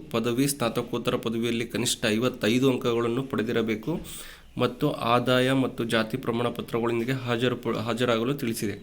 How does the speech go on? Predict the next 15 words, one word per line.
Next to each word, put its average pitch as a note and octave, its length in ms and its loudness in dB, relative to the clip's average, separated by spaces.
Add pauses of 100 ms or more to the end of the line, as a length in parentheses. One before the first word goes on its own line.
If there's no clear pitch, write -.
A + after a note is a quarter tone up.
(720)
ಸಂದರ್ಶನಕ್ಕೆ C#3+ 600 4 (100)
ಬಂದ B2+ 160 4
ಅಭ್ಯರ್ಥಿಗಳಿಗೆ B2+ 640 0 (120)
ಯಾವುದೇ B2+ 360 4 (300)
ಪ್ರಯಾಣ A#2 320 4 (120)
ಭತ್ಯೆ C3+ 340 -2
ಅಥವಾ C3+ 240 0 (580)
ಇತರೆ C3 380 2
ಭತ್ಯೆ B2 320 0
ನೀಡಲಾಗುವುದಿಲ್ಲ. A2 760 0 (920)
ಅರ್ಜಿಯನ್ನು C#3+ 460 6 (120)
ಸಲ್ಲಿಸುವಂತಹ C3 760 2 (100)
ವಿಳಾಸ A#2+ 300 2 (100)
ಬಂದ್ಬಿಟ್ಟು A#2+ 440 -2 (680)
ಗೌರವ C3 320 4